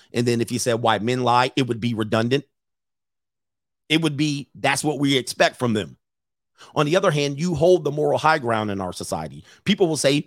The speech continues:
"Well, she doesn't need to lie." Well, that's a lie. She does need to lie. There's a variety of reasons of why she lies. Okay? So let me get back to it. <laughs> Let me get back to it.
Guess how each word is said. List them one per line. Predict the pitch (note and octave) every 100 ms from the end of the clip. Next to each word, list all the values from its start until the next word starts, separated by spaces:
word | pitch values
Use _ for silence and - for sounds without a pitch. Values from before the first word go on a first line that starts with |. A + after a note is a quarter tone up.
| _
"Well, | - D#3+ D#3 E2+ B2+ - _
she | - D3
doesn't | E3+ E3+
need | F#3 A#3
to | -
lie." | A2 F2 C#2 - _
Well, | - C3
that's | B2 -
a | C#3
lie. | G#3 G3 - _ _ _ _
She | -
does | G3+ B3 F3
need | D3+
to | A2+
lie. | F#2+ - - _
There's | C#3+ B2+
a | A#2+
variety | A#2+ C#3+ F3+ A#3 F#3+ D3
of | B2+
reasons | C3+ B2+ B2
of | C3+
why | C3+ D3
she | C#3 C#3+
lies. | E3 F#2 - - _ _ _ _ _ _ _ _ _ _ _ _ _ -
Okay? | C#3+ - _ _ _ _ _ _
So | -
let | G3 B3
me | A#3
get | G#3
back | E3 D#3+
to | - C#3+
it. | - _ _ _ _ _ _ _ _
<laughs> | - A4+ - - E3+
Let | E3 E3+
me | F3
get | F3+
back | C3 C#3+
to | D3
it. | D3